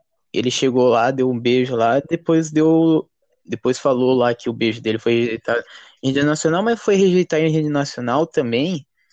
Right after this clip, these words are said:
Tipo assim, pô, você pode considerar dois, dois, como que eu posso falar? É, duas falas, mais ou menos. Tipo, ele falou que o beijo dele foi rejeitado em rede nacional.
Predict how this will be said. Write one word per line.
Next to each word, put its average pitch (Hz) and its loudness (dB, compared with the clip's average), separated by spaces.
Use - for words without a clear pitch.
Tipo - -6
assim, 123 -4
pô, 117 -2
você - -10
pode 127 0
considerar 139 -2
dois, 165 -4
dois, - -2
como 170 -4
que - -18
eu - -20
posso - -6
falar? 110 -2
É, 135 0
duas 190 0
falas, 123 0
mais 113 -4
ou 123 -6
menos. - -10
Tipo, - -6
ele 127 -2
falou 123 0
que 131 -4
o 131 0
beijo 120 0
dele 104 -8
foi 110 -4
rejeitado 113 -2
em 107 -10
rede 113 -8
nacional. 107 -6